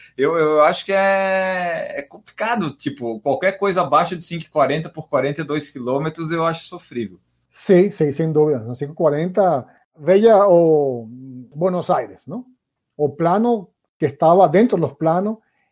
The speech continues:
Speaker 2: eran ritmos de cinco cuarenta, para de-, dejar acabar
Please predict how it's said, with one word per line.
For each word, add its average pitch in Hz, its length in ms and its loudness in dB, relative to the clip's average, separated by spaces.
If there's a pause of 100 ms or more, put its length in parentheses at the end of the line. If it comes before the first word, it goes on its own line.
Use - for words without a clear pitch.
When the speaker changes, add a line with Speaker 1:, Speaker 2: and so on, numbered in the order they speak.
(100)
Speaker 2:
eran 170 440 0
ritmos 190 680 0
de 196 120 2
cinco 247 260 -2
cuarenta, 170 440 0 (380)
para 165 200 0
de-, 160 160 -4
dejar 170 760 2 (380)
acabar 175 920 2